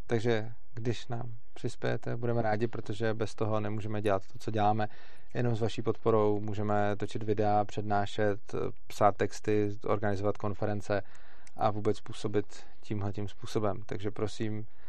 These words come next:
podpořte nás, sdílejte naše video, sledujte nás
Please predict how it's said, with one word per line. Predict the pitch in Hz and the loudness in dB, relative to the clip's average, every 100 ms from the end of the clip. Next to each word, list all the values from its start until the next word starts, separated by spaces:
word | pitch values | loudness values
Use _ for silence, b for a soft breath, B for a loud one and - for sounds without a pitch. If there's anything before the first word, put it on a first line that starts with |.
| b b b b b - - - - 95 | b b b b b -4 -4 -4 -4 -4
podpořte | 123 - 139 - | -2 0 0 2
nás, | 139 131 127 127 - - - | 4 4 4 0 -2 -4 -2
sdílejte | 123 120 120 120 | 0 4 4 4
naše | 120 107 | 0 0
video, | 113 110 110 104 101 | 0 2 2 0 -2
sledujte | - 113 117 110 110 | 0 2 2 2 2
nás | 104 104 104 - | 2 2 0 -2